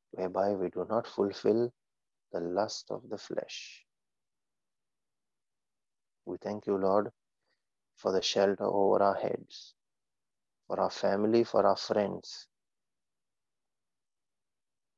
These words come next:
We thank you for our angels, our destiny helpers that you have given us. We thank you for every resource from heaven that you have released for our sake.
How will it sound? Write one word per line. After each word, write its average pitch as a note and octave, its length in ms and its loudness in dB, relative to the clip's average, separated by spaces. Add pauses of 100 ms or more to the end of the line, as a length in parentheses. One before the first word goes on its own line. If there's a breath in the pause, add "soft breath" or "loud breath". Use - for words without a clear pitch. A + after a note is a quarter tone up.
(320)
We - 60 -20
thank G2 280 -4
you G#2+ 100 2
for F#2+ 260 4
our F#2+ 160 6
angels, G#2 560 4
our G2 220 4
destiny G#2+ 500 0
helpers G#2+ 440 4
that G2 180 -2
you G2 100 -4
have F#2+ 200 0
given - 280 -6
us. - 400 -14 (1900)
We F2 80 -12
thank G2 360 -6
you A2 160 4
for F#2 280 2
every G#2 500 8
resource G2 480 4
from G2 240 -4
heaven G2 420 2 (600)
that F#2 140 -10
you F#2 100 0
have F2+ 180 2
released F#2+ 600 2
for F#2 200 0
our F#2+ 200 2
sake. - 260 -6